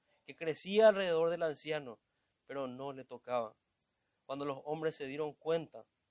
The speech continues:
que el fuego no le hacía daño, ordenaron a uno de los guardas a que fuera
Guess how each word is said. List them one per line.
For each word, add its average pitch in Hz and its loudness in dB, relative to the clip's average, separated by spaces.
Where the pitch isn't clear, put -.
que 127 -16
el 123 -14
fuego 147 -4
no 147 -2
le 175 -2
hacía 147 -4
daño, 160 -4
ordenaron 143 0
a 156 -2
uno 190 -4
de 190 -2
los 175 -4
guardas 131 2
a 139 -8
que 147 -8
fuera 170 0